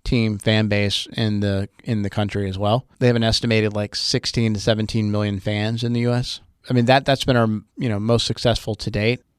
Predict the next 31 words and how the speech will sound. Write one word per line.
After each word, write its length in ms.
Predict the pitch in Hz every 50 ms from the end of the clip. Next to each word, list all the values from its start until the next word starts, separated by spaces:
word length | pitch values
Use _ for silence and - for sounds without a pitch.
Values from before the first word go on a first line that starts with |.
| _ _
The 160 | - 113 113
lightning 440 | 110 117 123 143 160 160 147 135 120
bolt 300 | 113 123 120 117 110 -
moment 400 | 117 110 110 113 113 113 107 -
for 180 | - - 110 107
us, 120 | 104 -
though, 260 | - 113 104 104 104
I, 360 | 104 104 - - 120 120 - - _ _
I 120 | - 123
have 200 | 127 131 131 131
to 100 | - 123
kinda 240 | - 123 120 117 110
share 260 | - - 120 113 110
this, 300 | 107 110 113 110 - -
is 280 | 113 107 107 104 - - _ - - _ _ _ _
we 200 | 127 120 120 117
launched 460 | 113 120 127 131 131 135 - - - -
Mississippi 420 | 135 127 - 131 120 117 120 120
State 180 | 113 - 123 117
and 80 | 110 107
Ole 80 | 104 107
Miss. 360 | 113 117 113 113 113 - -
Those 240 | - 117 113 107 110
were 80 | 110
doing 280 | 107 113 110 104 101 101
well. 500 | 104 107 107 107 107 107 107 107 123 - _
We 80 | - 110
were 60 | 107
monetizing 640 | 107 107 110 113 110 107 - 110 107 101 101 104 104
them 120 | 104 104
well. 400 | 104 104 104 104 104 104 104 104